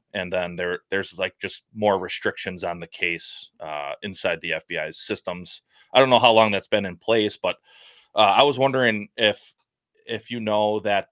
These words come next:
th-, this, uh, shield law, d-, do you know if that was, uh, kind of, uh, s-, sprouted out of, um, what was the case? New York Times, U S versus New York Times in the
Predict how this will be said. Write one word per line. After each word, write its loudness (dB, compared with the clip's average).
th-, -20
this, -8
uh, -2
shield -4
law, -2
d-, -16
do -10
you -8
know -2
if -8
that 0
was, -6
uh, -8
kind -4
of, -8
uh, -8
s-, -16
sprouted 0
out 0
of, -10
um, -14
what -18
was -18
the -18
case? -10
New -8
York -4
Times, -8
U -2
S -4
versus -10
New -8
York -6
Times -8
in -10
the -8